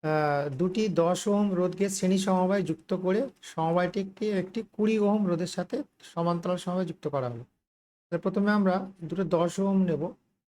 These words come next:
এবং সেই দুটোকে আমরা শ্রেণী সমবায় যুক্ত করলাম।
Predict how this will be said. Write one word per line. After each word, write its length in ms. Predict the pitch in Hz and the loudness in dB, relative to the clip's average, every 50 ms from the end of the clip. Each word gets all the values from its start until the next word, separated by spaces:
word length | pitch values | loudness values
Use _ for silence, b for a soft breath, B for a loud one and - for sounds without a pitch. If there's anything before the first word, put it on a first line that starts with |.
| _ _ _ - | _ _ _ -4
এবং 240 | 175 180 190 202 196 | 0 0 0 0 0
সেই 200 | - - 202 196 | -2 0 -2 0
দুটোকে 360 | 190 196 196 196 190 - 180 | 0 -2 -4 -4 -2 -2 -2
আমরা 280 | 156 143 147 156 190 - - _ _ _ _ _ _ _ _ _ _ _ | -2 -2 -2 -4 -6 -6 -8 _ _ _ _ _ _ _ _ _ _ _
শ্রেণী 200 | - 180 175 185 | -4 -2 -2 0
সমবায় 300 | 180 190 180 190 220 214 | 0 0 0 2 0 0
যুক্ত 260 | 185 175 190 - 156 | 0 -2 -4 -6 -10
করলাম। 340 | 139 - 127 123 120 113 | -6 -6 -6 -6 -6 -8